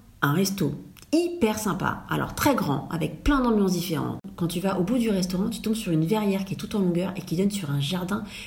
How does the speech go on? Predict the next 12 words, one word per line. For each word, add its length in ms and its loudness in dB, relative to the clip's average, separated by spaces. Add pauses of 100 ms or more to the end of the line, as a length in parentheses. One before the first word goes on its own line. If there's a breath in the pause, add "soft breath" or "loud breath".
(120 loud breath)
Et 60 4
vraiment, 280 4
t'es, 140 0
t'es 240 0
face 300 0
à 40 2
un, 260 2
à 40 -2
un 140 4
rideau 240 4
de 80 -2
verdure. 400 2